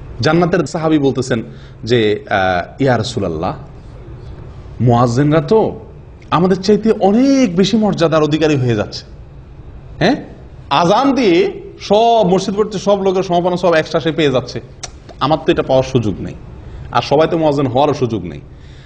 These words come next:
ঈর্ষা হচ্ছে, হিংসা না, ঈর্ষা। উনি পাচ্ছে পাক, সেটা নিয়ে আমার আপত্তি নেই, কিন্তু আমরা যে পাচ্ছি না, আমরা তো পাইতে চাই। নবী সাল্লাল্লাহু আলাইহি সাল্লাম তাকে বললেন, "কুল কামা ইয়াকুলুন।"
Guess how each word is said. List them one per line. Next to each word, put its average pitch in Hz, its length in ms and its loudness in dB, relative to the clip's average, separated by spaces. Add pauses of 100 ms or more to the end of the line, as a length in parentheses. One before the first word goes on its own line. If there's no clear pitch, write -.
(320)
ঈর্ষা 220 340 4
হচ্ছে, 135 340 -2
হিংসা 165 380 2
না, 82 160 -4 (140)
ঈর্ষা। 175 360 2 (180)
উনি 277 180 4
পাচ্ছে 262 320 0
পাক, 233 240 0 (140)
সেটা 208 200 -2
নিয়ে 208 120 -2
আমার 202 140 2
আপত্তি 170 360 0
নেই, 92 240 -4
কিন্তু 175 180 -2
আমরা 175 240 2
যে 247 80 2
পাচ্ছি 220 260 -4
না, 196 100 -4 (140)
আমরা 226 180 2
তো 196 100 0
পাইতে 151 220 -2
চাই। 95 140 -10
নবী - 1400 -8
সাল্লাল্লাহু 123 260 0
আলাইহি 107 140 -2
সাল্লাম 104 220 -4
তাকে 92 240 -6
বললেন, 90 400 0 (1000)
"কুল 226 320 2 (140)
কামা 107 340 -4
ইয়াকুলুন।" 78 760 -6